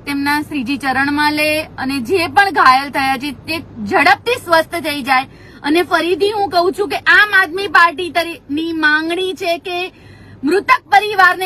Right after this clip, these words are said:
એક એક કરોડ રૂપિયા આપે અને ખરા અર્થમાં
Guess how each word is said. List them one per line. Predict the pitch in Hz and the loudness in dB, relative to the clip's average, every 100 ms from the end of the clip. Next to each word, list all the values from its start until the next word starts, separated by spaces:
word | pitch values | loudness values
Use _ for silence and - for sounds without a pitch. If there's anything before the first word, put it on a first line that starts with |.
| - | -8
એક | 311 349 - | -8 -10 -8
એક | 370 - | -12 -6
કરોડ | 320 320 349 | -4 -2 -2
રૂપિયા | 370 381 359 359 | -4 -8 -2 2
આપે | 349 - 370 | 2 0 -8
અને | 320 330 381 | -6 -6 -8
ખરા | _ - 359 427 494 466 | _ -2 2 4 4 4
અર્થમાં | 480 494 392 320 | 0 -4 -2 -2